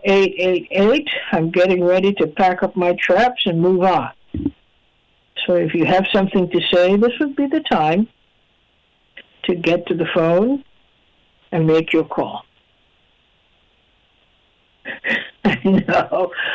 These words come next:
People are wondering, "N-, now what? What is this big mystery?" It is not a mystery at all. It's right there staring you in the face.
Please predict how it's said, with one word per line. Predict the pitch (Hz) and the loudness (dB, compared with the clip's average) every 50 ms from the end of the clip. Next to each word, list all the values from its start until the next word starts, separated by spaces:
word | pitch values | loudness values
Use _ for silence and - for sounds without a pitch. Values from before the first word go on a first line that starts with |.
| - - - | -8 -6 0
People | - 196 196 196 190 185 | 0 2 2 2 2 2
are | 190 | 4
wondering, | 170 165 165 165 160 151 160 165 165 165 - | 4 2 2 2 0 2 0 0 0 0 0
"N-, | 175 190 190 185 - | 0 0 0 -2 0
now | - 185 208 214 247 254 262 269 262 220 | 2 2 2 4 4 2 2 2 2 2
what? | - - 185 156 - - - - - - _ _ _ _ _ _ _ _ _ _ _ _ _ _ _ _ _ - | 2 2 0 2 0 -2 -6 -10 -14 -14 _ _ _ _ _ _ _ _ _ _ _ _ _ _ _ _ _ -8
What | 160 151 151 170 233 330 359 349 247 | -4 0 2 2 2 2 2 2 2
is | 254 254 240 196 - | 2 2 2 2 2
this | 226 214 208 202 185 | 2 2 0 0 0
big | 196 196 190 180 175 | 0 0 0 0 0
mystery?" | 190 196 - - - - - 147 - - - - _ - | 0 0 0 0 -2 -4 -4 -6 -6 -6 -8 -10 _ -10
It | - - 262 | -6 -2 -2
is | 269 247 - 254 | 0 0 0 0
not | 247 254 285 302 294 | 0 0 0 -2 -4
a | |
mystery | 277 277 302 294 - - - - - - - - _ _ _ _ _ _ _ _ _ _ _ _ _ _ _ _ _ _ _ _ _ _ _ _ _ - - - | -4 -4 -4 -4 -4 -6 -8 -8 -12 -14 -16 -18 _ _ _ _ _ _ _ _ _ _ _ _ _ _ _ _ _ _ _ _ _ _ _ _ _ -16 -8 -4
at | 175 175 175 - | -2 -2 0 0
all. | 165 175 226 269 269 226 - - _ _ _ _ _ _ _ _ _ _ _ _ _ _ _ _ _ - - | 0 2 2 2 0 -2 -4 -8 _ _ _ _ _ _ _ _ _ _ _ _ _ _ _ _ _ -8 -4
It's | - 170 160 - | -2 -2 -2 0
right | 156 156 160 190 240 285 262 - - | 0 2 2 4 4 2 0 0 0
there | 214 220 226 220 | 2 2 2 2
staring | 220 - - - - - - 254 254 254 247 240 240 240 240 233 | 0 -2 -2 -4 -6 -2 0 2 2 4 4 4 4 4 4 4
you | 233 240 240 240 - - | 4 4 4 2 2 2
in | 220 226 233 208 | 2 4 4 4
the | 196 214 202 196 - - - - - | 2 2 0 -2 -4 -12 -14 -6 -2
face. | - 226 220 - - - - - - - - | 0 0 0 0 -2 -4 -6 -6 -6 -8 -10